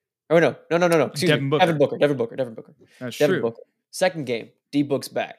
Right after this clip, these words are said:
Speaker 1: What did we both say? "Oh, it's blowout. It's wraps.
Speaker 2: Right.
Speaker 1: Spurs about to get clapped."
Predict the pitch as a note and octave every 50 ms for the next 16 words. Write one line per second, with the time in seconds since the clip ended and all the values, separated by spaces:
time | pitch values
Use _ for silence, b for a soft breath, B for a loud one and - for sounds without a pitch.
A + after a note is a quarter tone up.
0 | _ - B2 C3 C#3 C#3+ C#3 C3+ B2+ A#2+ B2 B2 A#2+ - - A#2 A2 D#2 C2+ -
1 | - - - - - E3 C3 G2+ - - - D3 C#3 A#2 D#2 - - - _ _
2 | - B2+ A#2 - B2 B2+ A2+ G#2+ A#2+ A#2 G#2+ A2 - _ - - - B2+ B2 A#2+
3 | - A#2+ A#2 A#2 A#2 B2 A#2+ - _ - A2+ F2+ - _ _ _